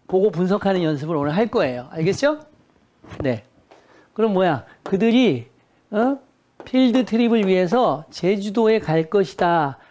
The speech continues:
라는 뉴스가 이렇게 되죠. 그럼 완전하죠. 그들은 갈 거다 제주도에 필드 트립을 위해서. 맞아요? 맞아?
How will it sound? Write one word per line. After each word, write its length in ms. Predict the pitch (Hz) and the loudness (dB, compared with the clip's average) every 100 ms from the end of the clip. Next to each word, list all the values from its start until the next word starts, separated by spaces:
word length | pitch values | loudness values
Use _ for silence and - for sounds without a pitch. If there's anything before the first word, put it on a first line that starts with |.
| _ _ | _ _
라는 480 | 185 160 180 226 202 | -2 0 2 0 0
뉴스가 720 | 175 185 - 208 180 185 196 180 | -2 -2 -2 -2 0 2 2 2
이렇게 240 | 185 208 | 0 -2
되죠. 280 | 170 143 120 - _ _ _ _ - | -2 -2 -6 -8 _ _ _ _ -6
그럼 120 | 202 | 0
완전하죠. 500 | 180 220 254 208 165 | 0 2 4 2 0
그들은 340 | 175 202 208 | 0 0 0
갈 220 | 175 165 170 | 0 0 0
거다 260 | 190 175 | 0 0
제주도에 640 | 170 165 160 160 160 165 202 | 0 -2 -4 -2 0 2 0
필드 380 | 185 202 196 | -2 0 0
트립을 400 | - 185 170 170 | -2 -4 -2 -4
위해서. 400 | 151 147 139 147 | -2 -2 -2 -6
맞아요? 420 | 160 170 190 233 285 - _ _ _ _ _ _ _ _ _ _ _ _ | -6 -2 2 2 0 -8 _ _ _ _ _ _ _ _ _ _ _ _
맞아? 320 | 170 202 262 | -2 0 0